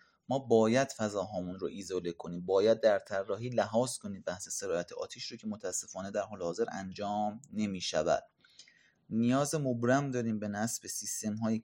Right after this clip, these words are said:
کشف و اعلام حریق در ساختمون‌ها، مطابق با آنچه که در مبحث سوم مقررات ملی ساختمون به صورت مفصل توضیح و تشریح شده.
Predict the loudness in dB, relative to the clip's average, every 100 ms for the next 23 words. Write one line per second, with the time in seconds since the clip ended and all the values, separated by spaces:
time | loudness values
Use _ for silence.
0 | -4 -4 -2 -4 -6 -10 _ -2 -2 -4
1 | -2 4 4 4 2 0 -2 -2 -2 0
2 | 0 -2 -2 -8 -4 0 2 0 -4 _
3 | -20 -20 -6 -2 2 2 2 0 -2 0
4 | 4 4 4 0 -2 -6 -4 -4 -4 -2
5 | -2 -2 0 2 2 0 -2 -6 -6 -4
6 | -4 -4 -6 -6 -8 -6 -6 -2 -4 0
7 | 0 0 -2 -4 -4 -4 -4 -4 -4 -6
8 | -6 -8 -12